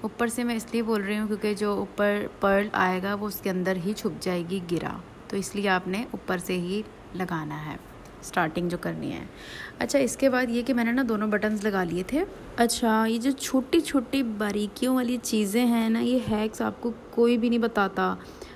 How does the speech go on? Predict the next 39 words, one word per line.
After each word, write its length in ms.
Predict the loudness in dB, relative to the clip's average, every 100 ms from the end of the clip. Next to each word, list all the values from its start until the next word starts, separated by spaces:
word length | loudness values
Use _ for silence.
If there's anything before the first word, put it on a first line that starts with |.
| -10 0
पूरी 200 | 2 4
video 440 | 4 2 4 4
detail 360 | 4 4 2 2
में 120 | -2
कोई 340 | 4 6 8
भी 100 | 6
नहीं 160 | 4 6
देता। 400 | 4 4 2 0 -4 -16 -14 -4
कुछ 200 | -4 -2
लोग 200 | -4 -2
ऐसे 280 | -4 -2 0
होते 240 | 0 0
हैं 140 | -2 -2
कि 120 | -4
छुपाते 580 | -2 -2 2 0 0 0
हैं 60 |
इन 80 | 0
चीज़ों 360 | 0 -2 -2 -4
को 80 | -4
कि 120 | -4
हमसे 440 | -2 -2 2 2
ज़्यादा 400 | 2 0 -4 -2 0
कोई 180 | 2
सीख 360 | 2 0 -2 -2
ना 120 | -6
जाए, 320 | -4 -6 -6 -8 -12 -16 -16 -4 -4
लेकिन 380 | 0 2 2 -2 -4
सामने 360 | -4 -2 0
वाला 220 | 2 2 2
जितना 380 | -2 -2 0 0
सीखेगा, 760 | 0 -2 2 0 2 0 0 -4 -18 -18 -16 -8
सदका 340 | -8 -2 0
जारिया 400 | 2 2 2 2
ही 220 | 0 4 2
है, 160 | 2
आपको 360 | 0 -4 0 2
ही 120 | 2
सवाब 360 | 2 2 2 0
मिलेगा। 420 | -2 -2 -2